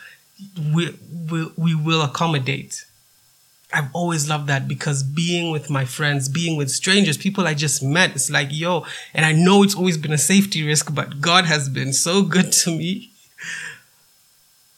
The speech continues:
The idea of community to me has just been central. And I'm not saying this to kind of come off as holier than thou, but I learned from a very young age the,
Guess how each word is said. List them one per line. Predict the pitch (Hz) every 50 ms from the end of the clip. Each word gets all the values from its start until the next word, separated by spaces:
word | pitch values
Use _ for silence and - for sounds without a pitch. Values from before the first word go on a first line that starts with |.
| _ _ _ _ _ _ _ _ _ _ _ _ _ _ _ _ _ _ _ _ _ _ _ _ _ _ -
The | 160 -
idea | 170 180 175 160 147 156 175 180 170 156
of | 156 147 135 -
community | - 151 151 151 156 156 151 139 - 143 135
to | - - 135
me | 135 139 135 127
has | 117 135 135 131 127 127
just | - 139 135 131 - - - - 139
been | 143 139 139 131 135 139 110 - - _ _ _ _ _ _ _ _ _ _ _ _ _ _ -
central. | - - - - 165 156 160 - - 139 131
And | 151 160
I'm | 156 175
not | 185 180 - 143
saying | - - 165 165 160 160 156
this | 147 139 135 - -
to | - - 139 135 131 123
kind | - - 147 147 147
of | 139 135 -
come | - 156 143 139
off | 139 135 -
as | 135 131 127 123 - - _ - - _ -
holier | - 156 156 156 147 139
than | 135 135 135 135
thou, | 131 135 147 147 143 131 131 -
but | 147 135 127 123 - - _ _ _ _ _ _ _ _ _ _ _ _ _ _ _ _ _ _ _ _ _ _ _ _ _ _ _ _ _ _ _ _ _ _ _ - - - -
I | 160 165
learned | 160 160 160 156 147
from | - 147 139
a | 139
very | 139 143 151 151
young | 147 147 147 143 139 139
age | 139 135 135 127 127 127 -
the, | - 135 131 131 131 135 131